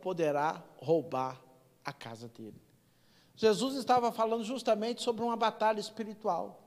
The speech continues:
E ele estava falando que ninguém pode entrar na casa do valente, tem uma tradução que fala a casa do valente, sem antes amarrar o valente e ali pegar os seus bens, ou seja, os seus despojos.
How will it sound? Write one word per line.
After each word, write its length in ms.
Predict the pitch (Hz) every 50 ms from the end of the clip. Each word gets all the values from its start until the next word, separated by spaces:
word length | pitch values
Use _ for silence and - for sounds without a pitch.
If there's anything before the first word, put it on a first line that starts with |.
| - - _ _ _ _ _ _ _ _ _ - - - 214
E 120 | - 202 226
ele 140 | 254 269
estava 220 | 254 262 262 277 269 254
falando 360 | 240 233 233 254 277 277 247
que 140 | - 269 277
ninguém 260 | 262 254 233 294 339
pode 240 | - 302 302 254 269
entrar 240 | 262 214 208 247
na 140 | 262 247 220
casa 300 | - - 233 240 208 226
do 100 | 190 214
valente, 320 | 190 190 190 196 240 240 -
tem 100 | - 226
uma 120 | 226 220
tradução 440 | 226 220 226 208 185 185 - 226 220
que 60 | -
fala 220 | - 208 202 196
a 40 | 196
casa 280 | 185 190 208 202 180 190
do 120 | 170 247
valente, 720 | 254 214 220 190 180 190 220 233 220 190 - - - 123 - - - - - - - - - - -
sem 300 | - - 277 277 294 277
antes 260 | 277 311 339 339 - -
amarrar 520 | 294 285 285 277 269 220 190 254 302 320
o 40 | 330
valente 540 | 320 277 247 226 233 277 320 320 214 - 277
e 20 |
ali 320 | 269 254 254 285 339 370
pegar 400 | 370 - 311 285 247 214 285 320
os 140 | 320 269 -
seus 200 | - 311 320 262
bens, 300 | 214 202 269 277 269 202
ou 80 | 240 254
seja, 340 | - - 269 254 220 190 185 - - - -
os 140 | - 202 -
seus 420 | - - 254 277 302 320 262 -
despojos. 1080 | 220 214 247 240 - - - 208 220 226 240 240 214 180 - 160 147 - - - - -